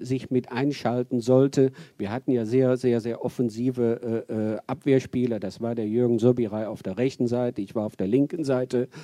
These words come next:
Und, aber Tanne Fichtel, Klaus Fichtel war immer der Meinung, äh,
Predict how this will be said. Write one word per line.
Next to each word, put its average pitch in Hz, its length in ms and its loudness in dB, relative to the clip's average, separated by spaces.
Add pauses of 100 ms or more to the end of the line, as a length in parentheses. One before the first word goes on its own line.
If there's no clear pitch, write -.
(260)
Und, 135 400 2
aber 127 280 0
Tanne 160 280 2
Fichtel, 165 340 0
Klaus 139 320 2
Fichtel 156 460 2 (200)
war 120 220 -2
immer 151 220 6
der 135 140 4
Meinung, 135 520 6 (400)
äh, 123 360 4